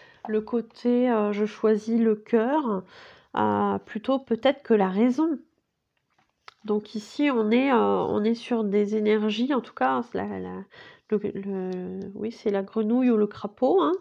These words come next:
euh, qui regarde en fait en direction de, euh,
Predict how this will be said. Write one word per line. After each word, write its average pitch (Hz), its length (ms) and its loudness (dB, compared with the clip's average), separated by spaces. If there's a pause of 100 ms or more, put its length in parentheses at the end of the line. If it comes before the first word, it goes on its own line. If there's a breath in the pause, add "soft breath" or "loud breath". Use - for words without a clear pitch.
(500 loud breath)
euh, 202 180 4
qui - 260 -2
regarde 247 480 4
en 208 80 2
fait 269 320 -4
en 220 100 -2
direction 233 760 0
de, 226 360 -2 (120)
euh, 202 560 -2